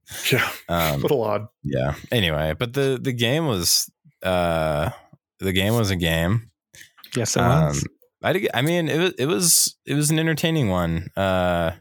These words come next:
Speaker 1: It was.
Speaker 2: we, first half was a bit of, uh, wasn't great, um,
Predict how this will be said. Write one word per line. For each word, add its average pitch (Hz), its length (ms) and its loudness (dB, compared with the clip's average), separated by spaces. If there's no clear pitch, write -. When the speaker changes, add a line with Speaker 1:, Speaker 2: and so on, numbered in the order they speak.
Speaker 1:
It 170 40 -4
was. - 440 0
Speaker 2:
we, 110 840 2
first 170 300 0
half 165 220 0
was 131 120 0
a 123 60 -4
bit 127 200 2
of, 120 340 -2
uh, 101 100 4
wasn't 127 380 2
great, 87 540 0
um, 82 640 0